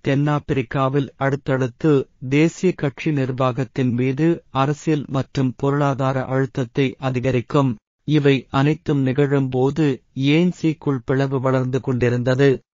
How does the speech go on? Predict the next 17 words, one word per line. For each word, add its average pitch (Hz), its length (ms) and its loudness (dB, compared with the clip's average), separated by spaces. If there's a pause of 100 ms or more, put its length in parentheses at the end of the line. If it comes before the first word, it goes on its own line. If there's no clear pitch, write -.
(160)
கட்சியின் 165 560 0
தலைவரான 143 680 0
லுதுலி, 131 380 0 (540)
பல 156 340 2
தசாப்தங்களுக்கு 139 1000 -2
முன்னர் 135 520 0
இந்தியாவில் 156 880 0
மகாத்மா 139 720 0 (100)
காந்தியால் 135 580 0 (120)
முன்னோடியாக 143 880 0
இருந்த 131 500 -2
அரசாங்கத்திற்கு 135 1040 -2
அகிம்சை 147 500 -2
வழியில் 131 540 -2
எதிர்ப்பதில் 131 640 -2
உறுதியாக 135 640 -2
இருந்தார். 127 580 0